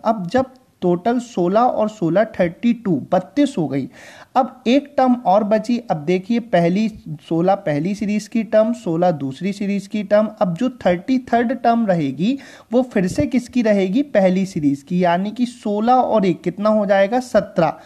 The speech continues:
तो टोटल यदि हम बात करें तो हमको तैंतीसवाँ पद यदि ज्ञात करना है तो सीधी सी बात है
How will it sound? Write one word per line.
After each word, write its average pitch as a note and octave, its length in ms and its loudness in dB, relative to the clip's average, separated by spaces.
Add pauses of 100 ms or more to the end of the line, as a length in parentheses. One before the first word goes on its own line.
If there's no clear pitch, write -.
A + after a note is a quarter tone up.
(340)
तो G#3+ 60 0
टोटल G#3+ 680 0
यदि A3+ 240 2
हम A3+ 240 2
बात F3 300 2
करें D#3 280 -2
तो - 120 -4
हमको G3+ 340 -4
तैंतीसवाँ G3 800 -2
पद A3+ 140 0
यदि G3+ 280 0
ज्ञात E3 380 0
करना D3 360 -4
है C#3+ 280 -4
तो A#3 140 -8
सीधी F3+ 420 -4
सी A#3+ 160 -2
बात B2+ 340 -2
है F#3 200 2